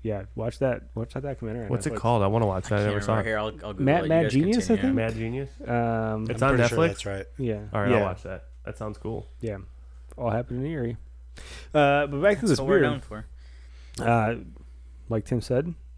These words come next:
Speaker 1: it's really good. It's a, it's a nice bitter, um,
Speaker 2: Yeah, I
Speaker 1: I P A,
Speaker 2: f-, I
Speaker 1: I
Speaker 2: feel
Speaker 1: guess.
Speaker 2: like usually red I P As, usually, and I've had, I've had some really good ones, but usually I think
Speaker 3: Evil,
Speaker 2: that they're a
Speaker 3: Evil
Speaker 2: little
Speaker 3: Genius.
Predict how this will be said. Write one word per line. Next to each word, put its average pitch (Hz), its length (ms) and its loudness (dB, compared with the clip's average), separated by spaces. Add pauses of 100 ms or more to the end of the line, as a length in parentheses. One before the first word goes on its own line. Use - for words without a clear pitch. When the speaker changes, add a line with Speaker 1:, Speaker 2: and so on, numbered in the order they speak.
(280)
Speaker 1:
it's 113 160 -10
really 123 160 2
good. 120 300 4
It's 127 180 0
a, 139 100 0
it's 127 120 -10
a 117 40 -2
nice 110 180 -4
bitter, 123 560 -2 (240)
um, 107 460 -10 (1600)
Speaker 2:
Yeah, - 60 -14
I 127 100 -2
Speaker 1:
I 120 40 4
P 170 60 6
A, 120 440 8
Speaker 2:
f-, 123 60 0 (100)
I 135 80 2
Speaker 1:
I 143 40 2
Speaker 2:
feel - 80 -2 (100)
Speaker 1:
guess. 240 80 2
Speaker 2:
like 262 200 -2
usually 135 480 -2
red 101 320 -2
I 104 140 0
P 101 240 -8
As, 95 380 -8
usually, 107 480 -4
and 98 80 -6
I've 101 120 -8
had, 127 260 -4
I've 107 120 -10
had 117 160 -4
some 110 100 -8
really 104 200 -6
good 98 200 -8
ones, 113 260 -6
but - 260 -8
usually 143 760 0
I 113 60 -2
think 110 200 -4
Speaker 3:
Evil, 113 140 0
Speaker 2:
that 104 60 -2
they're 120 160 4
a 113 60 4
Speaker 3:
Evil 110 60 0
Speaker 2:
little 117 280 2
Speaker 3:
Genius. 90 340 -14